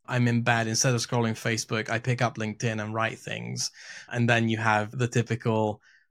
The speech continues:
face palm expressions from the rest of the marketing department. So I, I cause a lot of frustration sometimes, but I think, you know, this is how this happened. I was reading something else. Somebody else posted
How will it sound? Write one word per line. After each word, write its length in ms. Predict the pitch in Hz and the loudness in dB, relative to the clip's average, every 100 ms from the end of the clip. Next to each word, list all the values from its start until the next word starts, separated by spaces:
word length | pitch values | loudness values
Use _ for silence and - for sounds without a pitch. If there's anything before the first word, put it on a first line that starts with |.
| _ | _
face 400 | - 147 120 117 - | -6 2 4 4 0
palm 340 | - 104 104 | -2 2 2
expressions 600 | 104 - 107 - 117 104 | 0 0 0 2 -2 -2
from 160 | - 107 | -2 -2
the 80 | 107 | 0
rest 240 | 110 - | 0 0
of 60 | 107 | -2
the 80 | 104 | -2
marketing 380 | 107 104 110 | -2 -4 -8
department. 540 | 104 - 101 110 110 113 - _ _ - | -6 -4 -2 -2 -6 -8 -14 _ _ -2
So 720 | - 135 127 123 123 123 113 - | 2 6 6 6 6 6 2 2
I, 120 | 139 - | 0 4
I 120 | 170 | 2
cause 280 | 151 160 139 | 4 4 6
a 60 | 135 | 6
lot 180 | 131 | 6
of 80 | 123 | 4
frustration 520 | 127 117 123 113 110 | 2 2 2 2 0
sometimes, 540 | 107 104 104 98 98 107 | -2 -2 -2 -2 -4 -2
but 260 | 143 131 - 156 | 4 2 4 2
I 60 | |
think, 320 | 147 170 139 - | 2 0 -2 -2
you 100 | 139 | 2
know, 140 | 123 123 | 2 4
this 260 | 160 180 | 4 4
is 100 | 160 | 4
how 280 | 127 147 147 | 4 6 6
this 140 | 127 123 | 4 2
happened. 500 | 123 123 123 - - - - - - | 0 0 -8 -10 -18 -18 -20 -4 4
I 100 | 139 | 6
was 240 | 135 123 | 6 6
reading 320 | 165 208 196 | 6 6 4
something 360 | 160 160 131 127 | 2 2 2 4
else. 380 | 113 113 110 - | 6 4 2 2
Somebody 380 | - 175 180 | 4 4 6
else 240 | 156 139 120 | 6 4 0
posted 840 | - 135 127 - 127 120 117 113 | 0 2 2 2 6 6 4 0